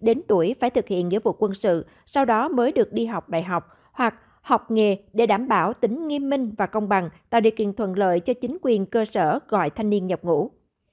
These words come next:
Bộ Quốc phòng có văn bản trả lời như sau. Luật Nghĩa vụ Quân sự năm hai nghìn không trăm mười lăm được Quốc hội khóa mười ba, kỳ họp thứ chín thông qua ngày mười chín tháng sáu năm hai nghìn không trăm mười lăm,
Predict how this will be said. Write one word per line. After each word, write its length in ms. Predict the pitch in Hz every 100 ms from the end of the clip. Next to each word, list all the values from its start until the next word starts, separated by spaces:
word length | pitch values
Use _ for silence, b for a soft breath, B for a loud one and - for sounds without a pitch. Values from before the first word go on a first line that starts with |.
| _ -
Bộ 120 | 247
Quốc 160 | 349 -
phòng 260 | 269 220 214
có 280 | 226 208 349
văn 160 | 277 254
bản 240 | 208 190
trả 120 | -
lời 160 | 247 196
như 120 | 190
sau. 300 | 214 240 226 214 b b b
Luật 160 | 247 240
Nghĩa 140 | - 220 -
vụ 180 | 220
Quân 220 | 190 277 254
sự 200 | 214 185
năm 140 | 220
hai 120 | 254 226
nghìn 160 | 185
không 180 | - 226
trăm 180 | 220 220
mười 80 | 175
lăm 200 | 208 202 b b
được 180 | 233 247 -
Quốc 160 | 359
hội 340 | 370 233 175 170
khóa 240 | - 202 262
mười 200 | 349 190
ba, 320 | 185 208 196 b b b
kỳ 120 | 262
họp 320 | 233 233 208 -
thứ 100 | 330
chín 240 | - 220 285
thông 140 | - 233
qua 300 | - 226 208 208
ngày 120 | 196
mười 100 | 190
chín 220 | 180 202 285
tháng 140 | 294
sáu 300 | - 208 202
năm 140 | 285 247
hai 100 | 208
nghìn 120 | 170
không 180 | - 196
trăm 140 | 208
mười 100 | 185
lăm, 180 | 165 196